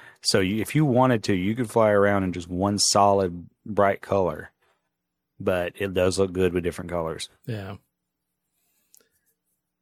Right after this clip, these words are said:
Speaker 2: Yeah, so mine, my freighter is one of the Venator types, so it's the big flat top, uh, freighter. And, uh, so, yeah, that'll look good in purple with some kind of an accent color.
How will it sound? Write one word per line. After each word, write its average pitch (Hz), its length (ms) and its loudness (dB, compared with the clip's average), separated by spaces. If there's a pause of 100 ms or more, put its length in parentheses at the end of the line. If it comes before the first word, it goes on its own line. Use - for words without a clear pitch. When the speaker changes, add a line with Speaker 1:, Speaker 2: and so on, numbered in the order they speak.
(320)
Speaker 2:
Yeah, 120 240 -4
so - 160 -4
mine, 175 720 0
my 147 380 2 (240)
freighter 139 420 0
is 123 180 -2
one 127 140 -2
of 117 60 -4
the 117 80 -6
Venator 123 500 -4
types, 113 460 -10
so 120 180 -6
it's 117 220 -10
the 117 160 -8
big 110 320 -8
flat 117 600 -10
top, 117 320 -6 (160)
uh, 123 360 -10
freighter. 117 480 -10 (920)
And, 110 520 -8
uh, 78 320 -8 (580)
so, 120 220 -6
yeah, 117 240 -6
that'll 131 240 -8
look 135 200 -6
good 127 200 -4
in 113 120 -8
purple 123 380 -8
with 107 160 -10
some 110 220 -10
kind 117 200 -10
of 110 60 -12
an 107 100 -12
accent 110 460 -12
color. 127 380 -10